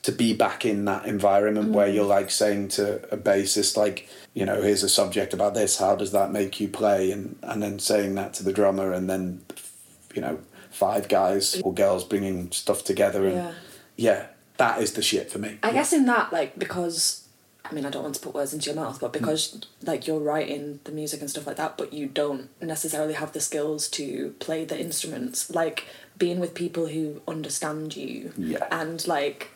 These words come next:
Speaker 2: know the language and, like, the, the concept that you're trying to get across must be fucking amazing
Speaker 1: Oh.
Speaker 2: to be able to pass it over to them and just be understood.
Speaker 1: Understood.
Speaker 2: Yeah.
Speaker 1: Yeah.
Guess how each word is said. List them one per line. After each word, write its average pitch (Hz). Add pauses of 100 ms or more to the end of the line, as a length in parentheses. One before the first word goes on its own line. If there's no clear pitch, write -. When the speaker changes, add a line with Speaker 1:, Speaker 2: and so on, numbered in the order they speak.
(160)
Speaker 2:
know 165
the 165
language 151
and, 156
like, 139 (180)
the, 175 (360)
the 170
concept 156
that -
you're 151
trying 160
to 151
get 139
across 160
must 165
be 156
fucking 151
amazing 143
Speaker 1:
Oh. -
Speaker 2:
to 156
be 160
able 151
to 147 (460)
pass 175
it -
over -
to 156
them 147
and 147
just 160
be 143
understood. 147 (300)
Speaker 1:
Understood. 147
Speaker 2:
Yeah. 165
Speaker 1:
Yeah. 131